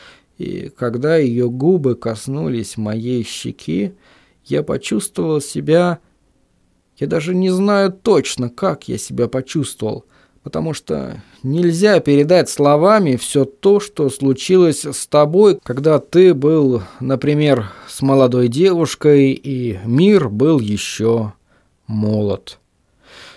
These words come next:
Нельзя рассказать, что ты чувствовал. Кажется, я опять говорю вокруг да около, но, думаю, ты меня понимаешь.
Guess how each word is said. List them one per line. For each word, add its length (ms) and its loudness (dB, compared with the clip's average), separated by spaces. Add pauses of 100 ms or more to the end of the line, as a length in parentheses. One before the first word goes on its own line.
(160)
Нельзя 520 0
рассказать, 800 0
что 260 -6
ты 120 -6
чувствовал. 680 -8 (1160)
Кажется, 580 0 (140)
я 220 4
опять 340 0
говорю 340 6
вокруг 360 4
да 100 4
около, 540 2
но, 320 0
думаю, 400 6
ты 160 0
меня 180 4
понимаешь. 640 -2